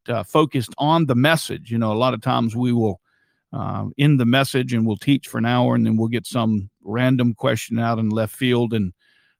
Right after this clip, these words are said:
uh, we're, we're s-, very specific in what we want to accomplish, and that is to discuss the passage of Scripture for which we are engaging. And, uh, and so I pray that you'll be blessed by our time today. I hope you were able to read the devotional this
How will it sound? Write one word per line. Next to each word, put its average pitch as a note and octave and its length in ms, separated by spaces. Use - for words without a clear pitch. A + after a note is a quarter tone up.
uh, A2+ 120
we're, C3 260
we're D#3 80
s-, - 180
very E3 300
specific - 600
in A2+ 120
what B2+ 200
we B2+ 180
want B2 400
to A2+ 160
accomplish, C3 580
and A2 140
that A#2+ 140
is A2 280
to - 100
discuss A#2+ 720
the G#2 80
passage B2 600
of F2+ 80
Scripture - 500
for G2 160
which G#2+ 260
we A#2 200
are F#2 120
engaging. B2 720
And, G#2 400
uh, F#2 260
and A2 180
so A#2+ 200
I G#2+ 100
pray B2+ 300
that A2+ 200
you'll A#2+ 140
be A2 80
blessed A#2+ 480
by G#2+ 140
our G2+ 100
time A#2+ 400
today. A2+ 380
I A#2 200
hope F3+ 300
you D#3 100
were C3 80
able B2 240
to A2+ 100
read B2+ 280
the A#2 80
devotional A2 800
this - 460